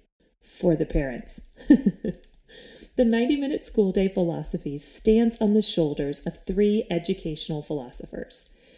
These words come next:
Doctor Maria Montessori, Charlotte Mason, and John Holt.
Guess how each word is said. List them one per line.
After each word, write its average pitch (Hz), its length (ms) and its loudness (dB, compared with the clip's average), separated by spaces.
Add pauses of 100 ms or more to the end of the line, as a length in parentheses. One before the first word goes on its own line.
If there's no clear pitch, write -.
(540)
Doctor 190 380 0
Maria 170 420 0
Montessori, 185 760 -2 (720)
Charlotte 196 480 -2
Mason, 156 520 -6 (340)
and 196 360 2
John 151 300 0
Holt. - 480 -8